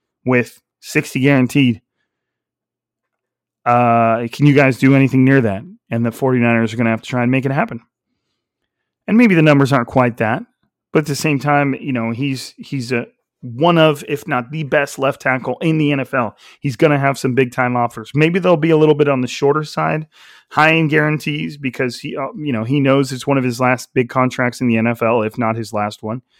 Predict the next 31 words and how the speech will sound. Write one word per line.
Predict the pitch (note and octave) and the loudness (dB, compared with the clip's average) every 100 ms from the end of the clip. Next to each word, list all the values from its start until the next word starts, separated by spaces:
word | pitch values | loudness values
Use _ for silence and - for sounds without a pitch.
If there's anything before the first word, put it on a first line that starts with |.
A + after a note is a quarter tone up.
| _ _ _ - | _ _ _ -8
So | - C3+ C3 C3+ | 0 2 2 0
I | A#2+ B2 | -2 -4
could | C3+ | -6
see, | - C#3 C3 B2+ - | -6 -2 -2 -2 -6
sh-, | - - - | -14 -14 -12
you | C#3+ | -10
know, | G#2+ | -8
maybe | B2 C#3 C3+ | -4 0 0
a | |
three-year | - C#3+ C#3+ C#3 | 0 -2 0 2
deal, | C3 B2+ C3 C3 B2+ - _ _ | 2 2 2 2 0 -8 _ _
most | - A#2+ C#3 D3 D3+ - | -10 -4 2 4 2 4
of | D3 B2 | 4 6
which | C3+ - | 4 2
is | A#2+ | -2
guaranteed | - B2+ A#2+ A#2 B2+ A#2+ A#2+ A#2+ - | 0 2 2 2 2 4 4 0 -2
as | B2+ B2 A#2+ | 2 2 0
his, | C3 B2+ - | -2 -2 -2
like, | A#2+ A#2+ - | -2 -2 -2
you | F#3 | -2
know, | A#2 | 0
basically | C3 C3+ - B2 B2+ | 2 0 -2 -4 -2
his | B2+ B2+ | -2 -2
retirement. | C3+ - D#3 A2+ F#2+ - _ _ _ _ _ | -4 0 0 0 -6 -12 _ _ _ _ _
So | - D3+ C#3 - - _ _ - | 0 2 4 0 -8 _ _ -12
the | D3 | -4
forty-niners | G#3+ G#3 C#3+ C3 A#2+ A2+ | 0 0 0 -2 -4 -6
are | |
gonna | B2 A#2+ | -4 -4
have | A#2 A2 | -4 -6
to | A2+ | -12